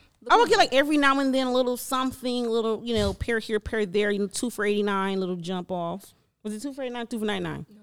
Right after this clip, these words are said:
Speaker 1: bitch, you used to go in with Bakers. We used to talk about Bakers, Baker shoes dot com. Bitch, you used
Speaker 2: I
Speaker 1: to
Speaker 2: used to
Speaker 1: go the
Speaker 2: love
Speaker 1: fuck
Speaker 2: me some
Speaker 1: in.
Speaker 2: Bakers back in
Speaker 1: And
Speaker 2: the
Speaker 1: you,
Speaker 2: day.
Speaker 1: you had a sh-, you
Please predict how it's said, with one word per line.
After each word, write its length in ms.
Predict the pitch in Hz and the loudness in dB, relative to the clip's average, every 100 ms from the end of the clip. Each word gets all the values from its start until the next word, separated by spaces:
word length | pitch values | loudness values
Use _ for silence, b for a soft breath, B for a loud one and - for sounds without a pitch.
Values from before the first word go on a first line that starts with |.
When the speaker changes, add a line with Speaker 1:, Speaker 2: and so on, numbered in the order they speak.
| 180 | -20
Speaker 1:
bitch, 120 | 185 | -20
you 140 | 214 208 | -16 -14
used 140 | 214 | -12
to 80 | 180 | -12
go 140 | 160 | -10
in 300 | 147 160 156 | -8 -8 -8
with 120 | 147 151 | -8 -10
Bakers. 320 | 147 143 147 | -12 -12 -8
We 100 | 247 | -6
used 140 | 240 | -4
to 100 | - | -8
talk 300 | - - 220 | -8 -6 -6
about 200 | 170 160 | -6 -6
Bakers, 300 | 151 147 151 - B B - | -8 -8 -12 -16 B B -12
Baker 200 | 156 170 | -10 -10
shoes 220 | 175 165 | -10 -8
dot 180 | 165 160 | -8 -8
com. 240 | 160 151 B B B B | -10 -12 B B B B
Bitch, 160 | 175 170 | -16 -12
you 40 | 196 | -8
used 80 | |
Speaker 2:
I 40 | 440 | -4
Speaker 1:
to 20 | |
Speaker 2:
used 80 | 508 | 0
to 40 | |
Speaker 1:
go 40 | 196 | 2
the 80 | 214 | 2
Speaker 2:
love 60 | |
Speaker 1:
fuck 60 | 233 | 2
Speaker 2:
me 60 | 233 | 0
some 80 | |
Speaker 1:
in. 60 | 214 | -2
Speaker 2:
Bakers 280 | 202 196 180 | -2 -4 -4
back 120 | 196 | 0
in 100 | 277 | 0
Speaker 1:
And 80 | 262 | 0
Speaker 2:
the 20 | |
Speaker 1:
you, 120 | 311 359 | -2 -4
Speaker 2:
day. 80 | 247 | -4
Speaker 1:
you 100 | 359 | -2
had 160 | 339 349 | -2 -2
a 80 | 359 | -4
sh-, 60 | |
you 160 | 220 | -6